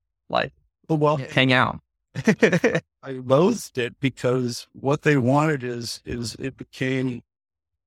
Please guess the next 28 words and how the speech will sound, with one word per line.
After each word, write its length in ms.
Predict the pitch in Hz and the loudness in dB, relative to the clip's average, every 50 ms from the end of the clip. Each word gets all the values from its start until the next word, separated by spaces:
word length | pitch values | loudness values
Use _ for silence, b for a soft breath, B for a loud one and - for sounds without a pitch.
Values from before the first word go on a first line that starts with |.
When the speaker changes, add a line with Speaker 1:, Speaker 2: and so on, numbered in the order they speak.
| _ _ - | _ _ -6
Speaker 2:
look, 160 | 139 117 - | -4 0 0
I, 120 | 139 165 - | 0 0 2
I 100 | - 151 | 0 -2
come 200 | 147 - 180 180 | 0 0 -2 -2
from 180 | 160 - 151 139 | -2 -2 -4 -4
a 40 | 117 | -4
culture 640 | - - 127 131 123 - - 120 120 110 101 - - _ _ - | -4 -4 -4 -4 -4 -6 -6 -6 -4 -4 -6 -6 -10 _ _ -2
of, 400 | 107 107 113 110 101 - - - _ - | 0 0 0 -2 -4 -10 -16 -20 _ -8
of, 320 | 101 107 104 98 - - _ _ _ _ _ _ _ _ - | -6 -6 -6 -8 -12 -20 _ _ _ _ _ _ _ _ -12
uh, 360 | - 110 101 101 98 107 107 - _ _ _ _ _ _ _ _ _ _ _ _ - | -8 -6 -6 -6 -6 -8 -10 -14 _ _ _ _ _ _ _ _ _ _ _ _ -2
and 140 | 131 123 127 | 0 2 2
this 260 | 135 131 - - - | 2 2 0 -4 -4
may 200 | 131 135 131 127 | -2 -2 -2 0
just, 240 | - 127 113 - - | -2 -2 -4 -4 -6
again, 500 | 120 110 117 127 131 131 127 120 107 - _ _ _ _ _ _ _ _ _ _ _ _ _ - | -8 -8 -6 -6 -4 -4 -4 -4 -6 -10 _ _ _ _ _ _ _ _ _ _ _ _ _ -4
harken 360 | - 127 127 - 120 107 95 | -2 -2 0 0 0 -2 0
back, 280 | 104 107 110 113 - | 2 0 0 0 -4
of 140 | - - - | -8 -14 -8
course, 320 | - 110 107 104 104 - - | -6 -4 -4 -4 -4 -8 -12
to, 460 | - - 117 101 101 98 98 101 101 _ - | -10 -10 -8 -8 -6 -6 -8 -10 -12 _ -18
to 160 | - - 113 | -12 -12 -10
my 380 | 110 104 101 101 101 101 101 98 | -8 -8 -8 -6 -4 -4 -4 -4
working 340 | 98 104 107 104 - 113 104 | -6 -6 -8 -6 -6 -8 -4
class 340 | - 110 101 98 - - - | -2 -2 -2 -2 -4 -6 -6
roots 360 | 107 123 131 - - - - | -4 -4 -4 -6 -10 -8 -8
and 360 | 90 90 92 92 95 92 - - | -6 -6 -6 -8 -8 -10 -10 -8
all 240 | - 107 101 104 104 | -2 -2 0 0 0
the 240 | 98 95 92 90 | -2 -4 -6 -6